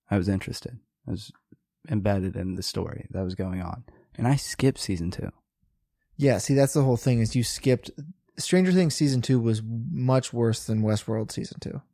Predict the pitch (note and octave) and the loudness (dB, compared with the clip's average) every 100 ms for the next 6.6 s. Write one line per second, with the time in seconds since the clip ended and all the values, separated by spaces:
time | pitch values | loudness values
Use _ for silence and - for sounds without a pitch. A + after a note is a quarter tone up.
0 | - A#2 A2+ - G2 _ _ _ _ _ | -8 -6 -6 -8 -10 _ _ _ _ _
1 | _ _ _ - A#2 - G#2 G2+ - _ | _ _ _ -6 -6 -2 -2 -4 -12 _
2 | - - _ _ _ _ B2+ A#2 B2+ C3 | -20 -20 _ _ _ _ 0 2 4 4
3 | - C3+ C3 B2+ B2 A#2 B2+ B2+ A#2+ A#2+ | 4 4 4 6 4 2 2 4 4 2
4 | - B2 A2+ G#2+ - - A2+ A2+ A2 A2 | 0 0 2 0 -2 -6 0 2 2 2
5 | G#2+ D3 - A2 G#2+ G#2+ G#2+ - _ _ | 0 -2 0 2 2 0 -2 -8 _ _
6 | - B2+ A#2 A#2 A#2 | 0 2 6 4 4